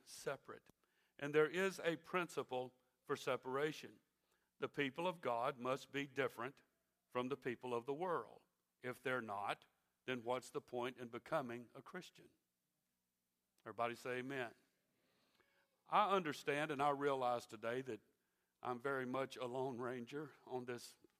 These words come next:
subject. Most churches don't believe this. They believe to become a Christian, a real change is not required.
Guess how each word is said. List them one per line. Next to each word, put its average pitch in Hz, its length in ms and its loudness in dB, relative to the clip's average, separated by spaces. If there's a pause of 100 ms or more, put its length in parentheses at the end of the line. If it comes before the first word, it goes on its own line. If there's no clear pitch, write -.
(140)
subject. 123 520 -8
Most 143 320 0
churches 135 400 -4
don't 151 220 -2
believe 175 360 -2
this. 104 380 -10 (800)
They 131 200 6
believe 143 500 0 (140)
to 127 80 -8
become 127 460 -4
a 117 40 -6
Christian, 131 520 -6
a 131 40 0
real 127 260 0
change 131 380 -6
is 131 140 -8
not 123 220 2
required. 143 560 2